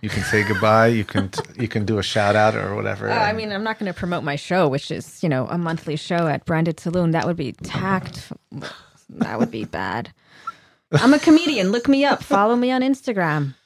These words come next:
Speaker 2: I tell jokes about all of the things we talked about. It'll be fun.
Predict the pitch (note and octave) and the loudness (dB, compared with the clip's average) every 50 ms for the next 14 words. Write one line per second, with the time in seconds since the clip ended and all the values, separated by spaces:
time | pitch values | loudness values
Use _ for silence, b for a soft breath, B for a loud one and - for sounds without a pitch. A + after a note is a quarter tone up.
0 | _ _ - F#3+ G3+ - - A#3+ B3 A#3 B3 A#3+ B3 A#3+ - C4 A#3+ B3 A#3 A#3 | _ _ -8 -8 -6 -2 -2 -2 0 0 0 0 0 0 -2 0 2 2 0 0
1 | - - - G#3+ A3+ A#3+ A#3+ A3+ A3 A3 A3+ A3 - B3 A#3+ A#3 A3+ G3+ A#3+ A#3 | -4 -4 0 2 2 2 2 0 -2 -4 -4 -4 -2 0 0 0 0 0 -4 -6
2 | - - B3 B3 - - F#3 - F#2+ - - - - G3 G3+ G3+ G#3 G#3+ G3+ - | -4 -4 -4 -4 -4 -4 -4 -4 -4 -6 -6 -6 -4 -2 0 0 0 -2 -4 -2
3 | - A3+ G#3+ F#3+ | -2 -2 -2 -2